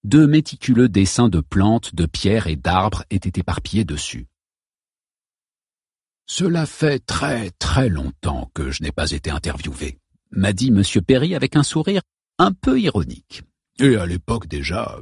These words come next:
il y a plusieurs dizaines d'années, je n'avais pratiquement rien à raconter à la presse. »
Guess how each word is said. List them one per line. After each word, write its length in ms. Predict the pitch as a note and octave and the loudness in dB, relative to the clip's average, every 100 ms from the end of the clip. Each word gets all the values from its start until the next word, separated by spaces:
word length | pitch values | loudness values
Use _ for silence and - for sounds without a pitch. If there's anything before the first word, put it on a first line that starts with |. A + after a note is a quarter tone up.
| C2+ | -12
il 80 | |
y 60 | C#2+ | -8
a 40 | |
plusieurs 360 | D#2 A2 A2 G2+ | -4 0 2 2
dizaines 320 | F2+ D#2+ D#2+ | 0 -4 -4
d'années, 340 | D#2 F2+ D2+ - _ _ _ _ _ _ _ _ _ _ _ - | -4 -4 -6 -8 _ _ _ _ _ _ _ _ _ _ _ -8
je 180 | E3+ - | -6 -2
n'avais 240 | C#3 G#2+ | 0 0
pratiquement 560 | A2 G2+ F#2 - G#2+ C3 | 0 -2 -2 -2 2 2
rien 340 | - F#2+ B2 | 2 2 2
à 100 | E2 | 2
raconter 440 | C2+ D2+ - - C2+ | -2 -6 -8 -8 -6
à 80 | A#1 | -8
la 140 | - | -8
presse. » 560 | - - - - - | -8 -8 -8 -8 -10